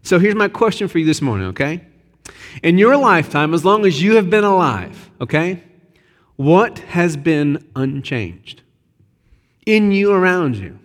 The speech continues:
okay? In your entire lifetime, what things have been unchanged?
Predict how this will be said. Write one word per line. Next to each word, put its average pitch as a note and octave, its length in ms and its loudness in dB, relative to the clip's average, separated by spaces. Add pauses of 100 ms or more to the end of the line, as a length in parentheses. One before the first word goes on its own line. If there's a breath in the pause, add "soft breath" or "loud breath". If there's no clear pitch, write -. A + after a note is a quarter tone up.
(140)
okay? F3 260 -2 (240 loud breath)
In F#3 140 4
your G3 100 6
entire A3 520 4
lifetime, D#3 680 2
what F#3 260 0
things D#3+ 440 -2
have C3+ 180 -2
been B2 280 -4
unchanged? D3 800 -8